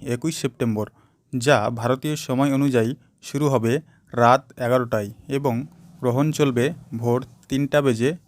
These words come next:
চব্বিশ মিনিট পর্যন্ত। এর পাশাপাশি বাংলাদেশি সময় অনুযায়ী এই গ্রহণ শুরু হবে রাত এগারোটা বেজে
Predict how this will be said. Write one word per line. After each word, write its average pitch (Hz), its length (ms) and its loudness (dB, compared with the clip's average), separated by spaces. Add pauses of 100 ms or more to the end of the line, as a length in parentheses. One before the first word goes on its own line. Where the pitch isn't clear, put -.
চব্বিশ 131 360 -6
মিনিট 127 260 0
পর্যন্ত। 113 380 0 (800)
এর 117 140 0
পাশাপাশি 147 480 -2 (440)
বাংলাদেশি 131 440 0 (120)
সময় 131 300 0
অনুযায়ী 123 300 0 (500)
এই 123 120 -2
গ্রহণ 131 200 2 (180)
শুরু 143 240 -4
হবে 120 180 2 (300)
রাত 117 180 4 (460)
এগারোটা 127 320 2
বেজে 139 160 0